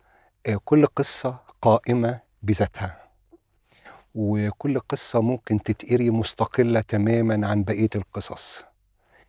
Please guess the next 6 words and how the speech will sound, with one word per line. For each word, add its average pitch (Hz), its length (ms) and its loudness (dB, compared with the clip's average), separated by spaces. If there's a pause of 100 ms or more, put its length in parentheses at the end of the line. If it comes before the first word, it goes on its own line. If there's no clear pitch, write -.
(500)
آه، 110 760 0 (880)
المسألة 113 480 4
بتزيد 123 460 2 (100)
وبتوسع، 165 680 0 (300)
آه، 107 520 0
مع، 151 480 4